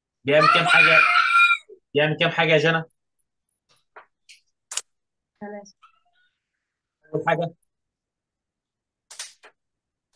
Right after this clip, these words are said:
Speaker 2: بيشوف ال input اللي احنا محتاجينه.
Speaker 1: وانت ينفع تعلي شوية المايك؟
Speaker 2: بيو-، بيشوف ال،
Speaker 1: إيه؟
Speaker 2: ال input اللي احنا عايزينه موجود ولا لأ.
Speaker 1: اه.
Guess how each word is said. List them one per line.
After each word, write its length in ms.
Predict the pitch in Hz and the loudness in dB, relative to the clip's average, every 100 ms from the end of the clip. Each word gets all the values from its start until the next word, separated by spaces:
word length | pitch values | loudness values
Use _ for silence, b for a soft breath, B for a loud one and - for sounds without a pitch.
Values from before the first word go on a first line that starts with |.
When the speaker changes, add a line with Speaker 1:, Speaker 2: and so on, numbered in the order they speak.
| - | -12
Speaker 2:
بيشوف 420 | 226 220 269 - | -10 -8 -10 -12
ال 360 | 214 214 196 - | -16 -16 -20 -20
input 340 | 233 226 220 196 | -18 -16 -18 -20
اللي 120 | 196 | -20
احنا 220 | 214 202 | -16 -18
محتاجينه. 380 | 185 202 202 190 _ _ _ _ _ _ _ _ _ _ _ _ _ _ _ _ _ _ _ - | -18 _ -20 -20 _ _ _ _ _ _ _ _ _ _ _ _ _ _ _ _ _ _ _ -16
Speaker 1:
وانت 160 | 160 | -8
ينفع 200 | 214 214 | -6 -4
تعلي 200 | 175 190 | -2 -2
شوية 120 | 196 | -2
المايك؟ 380 | 196 190 208 - _ _ _ _ _ _ _ _ _ 427 - 208 | -4 -4 -8 -12 _ _ _ _ _ _ _ _ _ -20 -20 -10
Speaker 2:
بيو-، 260 | 226 - _ _ _ | -8 -8 _ _ _
بيشوف 460 | 220 226 285 269 | -10 -8 -8 -10
ال، 100 | 226 - - 175 | -14 -16 -14 -12
Speaker 1:
إيه؟ 60 | |
Speaker 2:
ال 160 | - - | -12 -12
input 240 | 240 226 - | -12 -12 -20
اللي 180 | 226 226 | -20 -16
احنا 140 | 214 | -14
عايزينه 640 | 196 190 214 220 196 180 - | -14 -14 -12 -12 -12 -16 -18
موجود 340 | 196 190 220 | -18 -14 -14
ولا 140 | 185 180 | -14 -20
لأ. 120 | 190 _ _ _ _ _ _ _ _ _ _ _ - | -20 _ _ _ _ _ _ _ _ _ _ _ -12
Speaker 1:
اه. 420 | 135 139 127 - | -10 -6 -6 -6